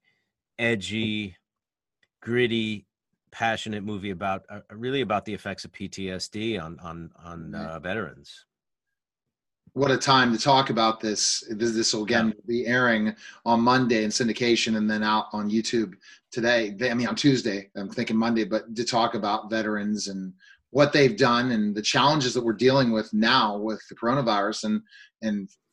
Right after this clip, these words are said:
Speaker 2: certain freedoms that we took for granted, right? Thanks to our, our men and women that help serve our country, you know?
Speaker 1: Yeah, you can never, um, you can never put enough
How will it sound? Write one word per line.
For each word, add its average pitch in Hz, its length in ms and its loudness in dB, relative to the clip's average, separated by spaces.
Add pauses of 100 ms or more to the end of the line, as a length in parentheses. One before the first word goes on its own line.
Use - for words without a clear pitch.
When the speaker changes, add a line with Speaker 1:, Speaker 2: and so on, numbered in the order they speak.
(120)
Speaker 2:
certain 117 320 0
freedoms 139 400 4
that 117 100 0
we 110 320 0 (300)
took 147 240 -2
for 117 100 -2
granted, 139 480 4
right? 135 360 2 (240)
Thanks 117 320 -2
to 104 300 -2 (460)
our, 117 160 -2
our 110 140 -2
men 110 160 0
and 110 120 0
women 104 460 -2 (360)
that 107 100 -4
help 110 360 -2
serve 110 360 -4
our 104 100 -2
country, 139 400 -4 (560)
you 98 100 -14
know? 98 120 -14 (1400)
Speaker 1:
Yeah, 143 300 8
you 131 120 2
can 170 200 -2
never, 127 460 6
um, 95 400 -4 (1900)
you 104 100 -18
can 131 180 -8
never 110 240 -2
put - 300 -10
enough 92 440 -6